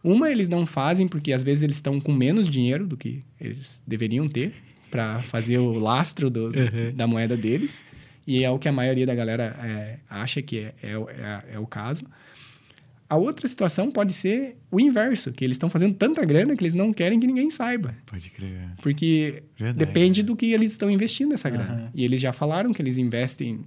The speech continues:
Speaker 1: meio, não é exato, isso é um outro problema, não é transparente a, a,
Speaker 2: Uhum.
Speaker 1: a, como que é feita a gestão desses fundos. O que a gente quer fazer é diferente. A gente quer, desde o dia um, tipo, a grana tá investida,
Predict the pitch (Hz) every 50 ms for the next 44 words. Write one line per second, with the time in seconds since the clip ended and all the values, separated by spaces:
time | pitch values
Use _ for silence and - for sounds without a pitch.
0 | - - 127 120 120 120 123 - - - - 139 143 127 131 135 135 127 131 131
1 | 131 123 127 127 123 120 127 113 120 165 143 - 156 127 - 117 110 110 113 120
2 | 147 147 - - 113 107 107 113 131 139 123 120 120 117 127 147 - 156 147 147
3 | 117 110 110 110 123 151 190 - - - 151 60 - - - - - - - -
4 | - - 92 90 101 110 110 - - 113 113 104 101 104 101 98 95 - - -
5 | - - 110 107 - 107 110 127 - - 120 123 117 - 110 110 - - 117 123
6 | 123 135 120 117 120 - - 123 123 139 131 123 - 127 - - 120 120 156 208
7 | 247 - - - - - - - - - - - - 180 - 214 185 175 180 -
8 | 170 156 - 151 135 127 127 135 - 185 226 233 190 180 160 123 104 104 104 -
9 | - 107 113 127 143 - - - - _ _ _ _ _ _ _ - 147 123 117
10 | 127 147 165 175 185 156 151 165 160 131 120 127 147 185 202 - - 160 - 143
11 | 127 110 107 107 104 104 113 127 131 131 143 135 117 113 110 - - 117 117 110
12 | 110